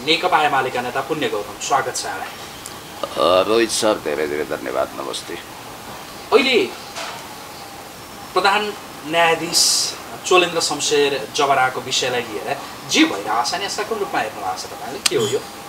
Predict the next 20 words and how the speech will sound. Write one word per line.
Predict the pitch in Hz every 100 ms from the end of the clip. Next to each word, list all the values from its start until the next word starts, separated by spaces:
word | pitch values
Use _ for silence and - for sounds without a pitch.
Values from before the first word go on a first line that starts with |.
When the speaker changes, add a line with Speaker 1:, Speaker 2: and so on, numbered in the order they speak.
| -
Speaker 2:
चोलेन्द्र | - 127 160 180 185 175
शमशेर | 143 143 135 143 151 160 - -
जङ्गबहादुर | 120 120 127 123 120
राणा | 107 104 101 98 80 - - - - - - - 101
नेपालको | 147 - 151 156 143 - 156 180 196 - - - -
सर्वोच्च | - - 165 190 202
अदालतका | 190 139 127 120 113 -
प्रधान | 131 - 110 104 95
न्यायाधीश। | 90 76 67 64 - - - - - - -
चोलेन्द्र | - 156 202 226 220 214
शमशेरले | - 160 151 165 151 143
समेत | - 139 190 -
न्याय | 131 151 170
नपाएको | 156 139 147 156 160
देशमा | 151 131 131 -
सर्वसाधारणहरू | 175 - 147 175 170 165 165 180 175 135 175
न्यायबाट | 120 135 156 160 170 -
कसरी | 139 151 160 -
वञ्चित | 110 - 165 -
छन्, | 151